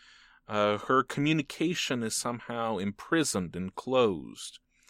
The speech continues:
Uh, she could look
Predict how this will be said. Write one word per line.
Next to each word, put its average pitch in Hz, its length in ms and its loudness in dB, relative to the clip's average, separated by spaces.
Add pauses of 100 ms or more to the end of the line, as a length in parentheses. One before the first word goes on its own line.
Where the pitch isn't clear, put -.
(520)
Uh, 110 180 6
she 180 380 0
could 165 560 2
look 175 580 2